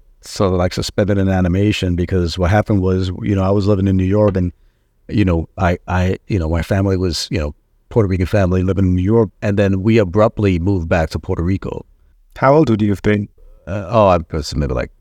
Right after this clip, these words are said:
Speaker 1: like, like, eleven or something. Like, I was,
Speaker 2: Right.
Speaker 1: I, I forget exactly, but, but, but it was, like, I was, it was, I was deep enough where, you know, I had my little friends, you know, like, my little skateboard crew, you know,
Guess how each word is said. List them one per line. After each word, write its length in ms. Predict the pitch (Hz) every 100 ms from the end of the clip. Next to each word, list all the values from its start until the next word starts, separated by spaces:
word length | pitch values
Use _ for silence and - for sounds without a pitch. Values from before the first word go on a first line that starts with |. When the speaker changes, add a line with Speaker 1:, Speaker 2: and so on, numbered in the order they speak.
| -
Speaker 1:
like, 240 | - - - _ _ _ _ _ _ -
like, 140 | 98 _ -
eleven 440 | 80 85 76 92 107
or 140 | 110
something. 400 | 127 127 135 127
Like, 280 | 110 - -
I 120 | -
was, 80 | 95
Speaker 2:
Right. 200 | 90 90
Speaker 1:
I, 220 | 87 104
I 20 |
forget 280 | - 110 92
exactly, 340 | 82 80 82
but, 160 | 76 85 _ -
but, 240 | 90 - -
but 100 | 113
it 60 |
was, 180 | 127 131
like, 260 | 131 - _ _ _ _ -
I 120 | 143
was, 240 | 143 139
it 80 | 156
was, 160 | 139 143
I 100 | 143
was 240 | 147 107
deep 260 | 123 170 160
enough 440 | 139 135 127 -
where, 640 | 117 117 110 107 104 101 - _ _ _ _ _ _ _ _
you 180 | 120 120
know, 160 | 107 98
I 100 | 95
had 160 | 107
my 100 | 98
little 180 | 92 87
friends, 880 | - 147 135 120 113 107 104 90 107
you 100 | 113
know, 160 | 95
like, 180 | 95 92
my 80 | 95
little 160 | 92 82
skateboard 480 | - 127 - 113
crew, 600 | - 113 107 104 101 98
you 160 | 104 107
know, 480 | 95 90 90 90